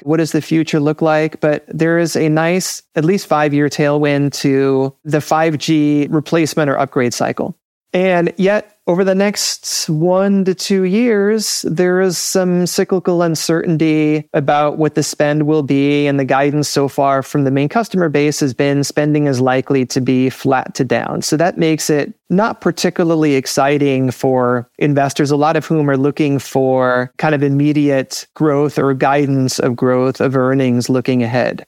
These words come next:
So it becomes a little bit of perceived dead money. And valuations are suddenly at ten times earnings for companies that have pretty good moats around their business and are likely in the long run to benefit from these tailwinds.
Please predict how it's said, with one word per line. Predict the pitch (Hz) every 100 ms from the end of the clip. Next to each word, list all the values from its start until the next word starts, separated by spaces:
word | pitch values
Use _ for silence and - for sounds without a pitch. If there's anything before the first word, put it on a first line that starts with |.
| -
So | - 165 165 160
it | - - - 156
becomes | 165 185 180
a | 156
little | 156 170
bit | 165
of | 156
perceived | - 143 151 143
dead | 143 135
money. | 135 135 135 131 _ -
And | 151 147 135
valuations | 143 151 151 151 143 151 139
are |
suddenly | 127 147 139 139
at | 135
ten | - 147
times | 143 139 139
earnings | 135 131 135 131 131 135
for | - 135 127 123
companies | - 135 135 131 131 123
that | 131
have | 135 139 131 127 _
pretty | - 427 415 359
good | 233 233
moats | 190 185 175
around | 175 170 165
their | 165
business | 156 151 160 156 - -
and | 156 151 147 147 147 143
are | 151
likely | 147 147 151 160
in | 147
the | 139
long | 135 135 143
run | 139 135 127 123
to | 135
benefit | 120 127 - 127
from | -
these | 127 123
tailwinds. | - 123 117 117 - -